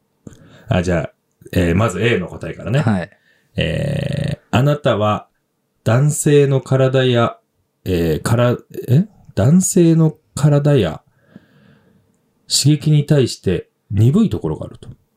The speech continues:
Speaker 1: ストレートのエッチではなかなか感じにくいかもしれないと。むしろ、はしたないと嫌悪感を覚える場合も。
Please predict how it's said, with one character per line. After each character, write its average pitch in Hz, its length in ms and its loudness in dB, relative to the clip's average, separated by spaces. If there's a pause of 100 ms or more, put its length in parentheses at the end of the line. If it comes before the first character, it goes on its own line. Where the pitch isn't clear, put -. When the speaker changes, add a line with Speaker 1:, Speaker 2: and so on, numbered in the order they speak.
(140)
Speaker 1:
ス - 100 -12
ト 226 140 2
レ 226 100 2
ー - 20 2
ト 165 120 2
の 127 80 0
エ - 20 0
ッ 117 60 -4
チ - 120 -14
で 110 80 -2
は 95 120 -2
な 104 100 -2
か 139 80 2
な 151 120 2
か 143 100 0
感 135 200 0
じ 131 100 -2
に 127 120 0
く 131 100 2
い 110 40 -2
か - 100 -8
も - 80 -14
し - 100 -12
れ 87 80 -14
な - 80 -20
い - 80 -20
と。 - 80 -20 (920)
む 165 120 6
し 123 160 -2
ろ、 92 220 0 (320)
は 131 160 -6
し - 120 -4
た 180 120 4
な 175 120 6
い - 100 -4
と - 320 -2 (260)
嫌 151 160 4
悪 160 100 0
感 87 240 -2
を 82 60 -2
覚 90 140 -2
え 87 40 -2
る 85 60 -6
場 82 120 -8
合 78 100 -10
も。 - 200 -20